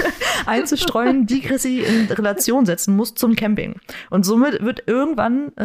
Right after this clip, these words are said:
hoffentlich eine Art Camping-Ranking entstehen, wo wir dann wirklich genau skalieren können,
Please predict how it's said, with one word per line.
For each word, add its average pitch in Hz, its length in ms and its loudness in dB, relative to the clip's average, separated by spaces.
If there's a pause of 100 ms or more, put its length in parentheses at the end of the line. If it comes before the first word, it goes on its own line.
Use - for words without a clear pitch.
hoffentlich 226 560 -2
eine 190 160 0
Art 190 220 -4 (100)
Camping-Ranking 180 760 -2
entstehen, 185 480 0
wo 196 140 0
wir 185 80 -2
dann 196 360 -4 (280)
wirklich 208 300 -2
genau 226 600 2 (180)
skalieren 247 520 2
können, 247 480 -2